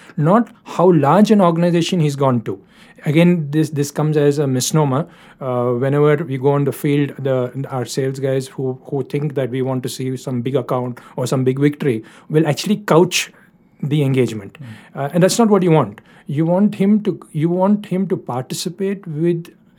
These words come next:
Speaker 1: in, in as his real situation. And, uh, and that calls for a passion from the founder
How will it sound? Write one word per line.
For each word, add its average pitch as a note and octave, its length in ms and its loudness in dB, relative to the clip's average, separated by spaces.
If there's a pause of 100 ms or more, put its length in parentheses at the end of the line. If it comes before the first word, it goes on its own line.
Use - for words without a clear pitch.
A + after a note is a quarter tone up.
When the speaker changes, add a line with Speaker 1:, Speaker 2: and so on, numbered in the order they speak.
(120)
Speaker 1:
in, F3 260 2
in F#3+ 240 2
as D#3 360 0
his E3+ 200 4
real D3 240 6
situation. B2 640 -4 (400)
And, C3+ 460 -2
uh, B2+ 280 -2 (100)
and C#3+ 240 -2
that E3+ 280 -2
calls F3 340 2
for F3+ 140 2
a E3+ 60 4
passion E3 600 -2
from C#3+ 240 -4
the C#3+ 80 -2
founder C3+ 480 -2